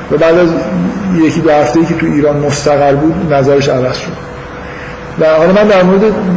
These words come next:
انعکاس مقاله فوکو در داخل ایران شاید، اه، خیلی مهم نباشه، یعنی اون قشری که تحت تاثیر این مقاله ها قرار گرفتن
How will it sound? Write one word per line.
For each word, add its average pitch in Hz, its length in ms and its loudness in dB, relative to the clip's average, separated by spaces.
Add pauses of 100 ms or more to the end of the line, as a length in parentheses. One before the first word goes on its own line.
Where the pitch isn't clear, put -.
(180)
انعکاس 170 640 2
مقاله 160 460 4
فوکو 156 380 0
در 151 220 2
داخل 151 520 2 (280)
ایران 185 420 2 (1120)
شاید، 185 260 2
اه، 156 420 0
خیلی 170 400 2
مهم 202 320 2
نباشه، 196 340 2
یعنی 156 120 0
اون 160 340 2
قشری 180 260 0
که 151 120 -2
تحت 139 360 0
تاثیر 147 300 -2
این 147 160 -2
مقاله 143 400 2
ها 147 60 2
قرار 143 360 2
گرفتن 143 560 0